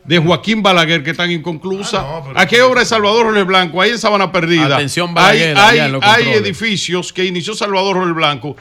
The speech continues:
Speaker 1: que todavía no lo han concluido. Ahora, lo que Luis sí ha hecho es darle una continuidad al Estado,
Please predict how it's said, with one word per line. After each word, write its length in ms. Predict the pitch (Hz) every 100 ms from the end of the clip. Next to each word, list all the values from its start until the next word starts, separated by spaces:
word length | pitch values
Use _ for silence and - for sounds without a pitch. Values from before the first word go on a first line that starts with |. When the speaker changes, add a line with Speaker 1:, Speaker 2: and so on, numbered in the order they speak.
| - _
Speaker 1:
que 140 | - 180
todavía 720 | 190 185 160 151 214 190 151
no 140 | 156
lo 100 | 156
han 60 | 135
concluido. 360 | 123 135 165 185
Ahora, 240 | 220 190
lo 180 | 175 170
que 120 | 160
Luis 240 | 151 190
sí 180 | 202 214
ha 140 | 226 214
hecho 240 | 220 -
es 40 | 214
darle 140 | 214 220
una 140 | 214
continuidad 460 | 214 202 208 208 208
al 80 | 208
Estado, 500 | - 156 143 131